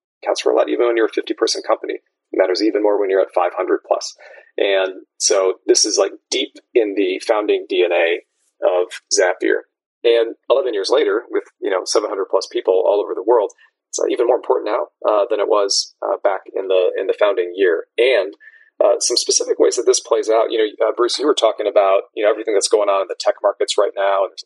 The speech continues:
layoffs and hiring freezes, and, you know, people have a lot of questions and, and practically, like, a lot of concerns about what's going on and what might that mean for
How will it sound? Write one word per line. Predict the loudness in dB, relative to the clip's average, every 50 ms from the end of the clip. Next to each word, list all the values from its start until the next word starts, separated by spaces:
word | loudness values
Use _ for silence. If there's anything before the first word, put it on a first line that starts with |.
| -2
layoffs | 0 2 4 4 2 2 0 -2 -4 -8
and | -8 -4 -2
hiring | 0 0 0 -2 -4 -6 -6
freezes, | -4 -4 -2 0 -2 0 0 0 0
and, | -2 -2 -4 _ _
you | -4 -4
know, | -4 -2
people | 0 0 2 2
have | 2 0 0
a | 2
lot | 2 0
of | 0 0
questions | -2 -2 -2 -4 -8 -10 -8 -6 -2 0
and, | 0 0 0 -4 _ -12
and | -12 -8
practically, | -4 -4 -4 -4 _ -8 -6 -4 -2 -2 -2
like, | -2 -4 -6 -6
a | -6 -4
lot | -4
of | -4 -6
concerns | -6 -6 -4 -2 -2 -4 -4 -4 -6 -6 -6 -8 _ _ _ _ _ _ _ _ -2
about | 0 0 0 0
what's | 0 -2 -2
going | 0 0 0 2 2 2
on | 2 0 0 -2 -4 -8 _ _ _ _ _ _ _ _
and | -4 -2
what | -2 0 0
might | -2 0 2
that | 2 0 0 0
mean | -2 -2 -2 -4 -4
for | -4 -2 0 0 0 0 -2 -4